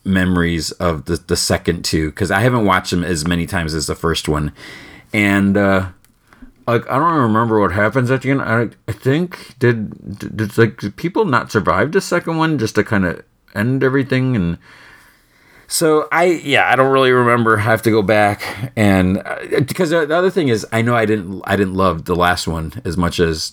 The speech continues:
the first one, and I don't remember how I felt about the second one. So I, I gotta figure out, do I have them on D V D?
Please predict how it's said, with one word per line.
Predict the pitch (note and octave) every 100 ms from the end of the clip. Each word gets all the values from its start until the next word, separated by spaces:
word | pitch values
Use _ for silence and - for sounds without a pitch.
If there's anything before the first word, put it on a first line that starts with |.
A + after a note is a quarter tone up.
| -
the |
first | - F2+ F2 F2+
one, | D#2 D#2 - _ -
and | A#2
I |
don't | F#3+
remember | G3 E3 B2
how | G2
I |
felt | - E2 E2
about | D2+
the | D#2+
second | D#2+ - D#2
one. | D2+ - - - _
So | - F#2 E2+ - _ _ A2+
I, | F#2 F#2+ - - _ - _ _ _ - -
I | A2
gotta | D3+ B2+
figure | - - G#2 F#2+ E2+
out, | D2
do | G2
I | G2+
have | F2+ F#2 F#2+
them | G2+ G#2 A2 A2+
on | F#2+ E2
D | F#2+
V | F2
D? | E2 E2+ G#2